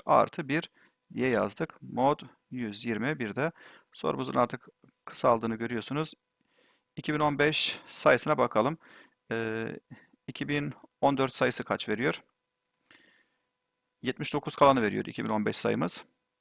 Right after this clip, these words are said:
Dolayısıyla yetmiş dokuz çarpı yetmiş yedi artı bir ile ilgileniyoruz. Burayı da hesaplayabiliriz elbette. Ya da yetmiş dokuz çarpı yetmiş yedi için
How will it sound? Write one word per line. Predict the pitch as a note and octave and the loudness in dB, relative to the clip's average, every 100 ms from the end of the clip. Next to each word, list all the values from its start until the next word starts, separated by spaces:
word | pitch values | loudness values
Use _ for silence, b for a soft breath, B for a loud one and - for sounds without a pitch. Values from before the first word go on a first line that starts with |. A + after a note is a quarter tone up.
| _ | _
Dolayısıyla | D3+ C3 A2+ D#3 | 2 2 2 2
yetmiş | C3+ - C3+ | 0 -2 -8
dokuz | - - | -8 -6
çarpı | - A2 G#2+ A#2 | 0 0 0 -4
yetmiş | A#2 A2+ - | -6 -4 -4
yedi | A2 D#3 E3 - | -2 -2 -2 2
artı | B2 A2 D#3 D#3+ | 4 4 0 -6
bir | B2+ C3 | -2 -2
ile | A2 D3+ | 0 0
ilgileniyoruz. | B2+ A#2 G#2+ G#2 G#2 G2+ - _ _ _ _ _ _ _ _ _ _ _ B B B B B _ - | 0 0 -2 -2 -6 -8 -12 _ _ _ _ _ _ _ _ _ _ _ B B B B B _ 0
Burayı | G3 | 2
da | E3+ | 2
hesaplayabiliriz | D#3+ E3 D#3+ E3+ C#3 A#2 G#2 | 6 8 8 6 4 4 2
elbette. | A2 A2+ G#2+ D#3+ | 0 0 -2 4
Ya | C#3 | 6
da | C#3 | 6
yetmiş | C#3 - - | 4 0 -2
dokuz | D3 D3+ | -4 -2
çarpı | - C#3 - | 4 4 4
yetmiş | C#3 - - | -2 -2 -4
yedi | C3+ | 0
için | B2 - D#3 | 0 0 -2